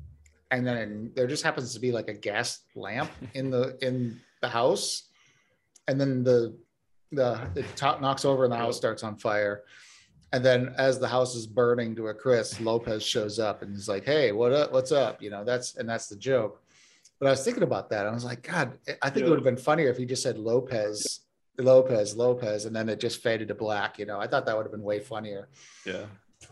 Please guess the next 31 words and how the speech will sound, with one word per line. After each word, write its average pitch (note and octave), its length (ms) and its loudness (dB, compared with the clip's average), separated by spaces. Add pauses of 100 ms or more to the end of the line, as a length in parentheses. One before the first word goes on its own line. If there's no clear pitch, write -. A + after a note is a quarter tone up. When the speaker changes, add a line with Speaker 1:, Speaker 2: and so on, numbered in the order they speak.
(480)
Speaker 1:
But B2 480 4
Speaker 2:
Yeah. A2 280 -6 (960)
Yeah. F#2 220 -4
Speaker 1:
but B2+ 180 4
yeah, C#3 160 4
that C3 140 4
was C#3+ 120 0
Speaker 2:
I A2 40 0
Speaker 1:
pretty D3 160 2
much G#2+ 180 0
Speaker 2:
agree. A2+ 140 -2
Speaker 1:
the, G#2 180 -4 (140)
that, A#2 320 -2
like, G#2+ 180 -4 (240)
sketch - 760 -4
was, A2 520 -6 (160)
those, C3+ 360 2
those C3 200 2
are B2+ 40 0
the A#2 100 -6
transition A2+ 580 -8
sketches. G#2+ 420 -8
It A2 80 -8
was A#2 160 -6
just C#3 160 -4
him C3+ 160 0
going, G#2 280 -2
"Lopez, A2 580 -2
Lopez, A#2 480 0
Lopez." A#2 520 -4
Just, - 280 -20